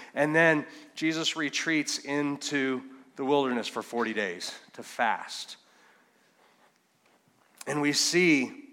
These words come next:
Satan tempting him, don't we? We see, we see Satan saying, Luke four, um, verse three,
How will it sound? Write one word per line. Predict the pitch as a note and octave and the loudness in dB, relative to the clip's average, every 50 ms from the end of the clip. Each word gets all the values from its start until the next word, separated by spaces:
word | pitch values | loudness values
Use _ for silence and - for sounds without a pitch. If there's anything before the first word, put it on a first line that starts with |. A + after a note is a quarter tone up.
| _ _ _ _ _ _ _ _ | _ _ _ _ _ _ _ _
Satan | - - - - E3+ F3 F3 C#3 C3 B2 A#2+ A2+ G2+ - - _ _ _ - | -6 -4 0 2 2 2 2 0 -4 -6 -8 -8 -12 -16 -20 _ _ _ -12
tempting | - - - G2 - - C#3 A#2 G#2 | -6 -6 -6 -6 -4 -6 -6 -6 -6
him, | F#2 G#2 F2+ D#2+ E2 - _ _ _ _ _ _ _ _ _ _ _ _ _ | -6 -8 -10 -10 -12 -16 _ _ _ _ _ _ _ _ _ _ _ _ _
don't | A2+ B2+ B2+ B2 | -6 -4 -4 -4
we? | G#2 F#2+ E2+ - - - _ _ _ _ _ _ _ _ _ _ _ _ _ _ _ - | -6 -8 -10 -12 -16 -20 _ _ _ _ _ _ _ _ _ _ _ _ _ _ _ -2
We | C#3 D3 | 0 2
see, | C#3 - E3+ E3 D#3 D3+ D3+ - - - - - | 4 6 8 8 8 8 6 2 -4 -14 -8 -2
we | D3+ D#3 | -2 0
see | D#3 - F#3+ F#3 | 2 2 2 4
Satan | E3 - - F#3+ G3 G3 E3+ E3 | 4 6 8 8 8 8 6 2
saying, | - - F3 E3 D#3 D3 C3 A2+ - - - - - _ _ _ _ _ _ - - - _ - | 4 6 6 8 8 6 4 0 -6 -12 -20 -20 -20 _ _ _ _ _ _ -20 -20 -20 _ 0
Luke | D3 E3+ G3+ - - | 2 2 2 2 0
four, | - - F#3+ F3+ F3 D#3+ D#3 D3+ D3+ - - - - - - | 4 6 8 10 12 12 10 10 8 4 -2 -14 -16 -8 -2
um, | - C#3+ D3 D3 D3 C#3+ C#3 C3+ C3+ C3 B2+ - - - - - - - _ _ _ - | 2 6 8 10 10 10 10 8 8 4 0 -6 -10 -14 -14 -16 -16 -16 _ _ _ 2
verse | D3+ E3 F3 E3+ - - | 4 4 4 4 2 -2
three, | - - F#3+ F#3 F#3 D#3+ B2 F#2+ - | 0 2 4 6 6 6 4 2 -2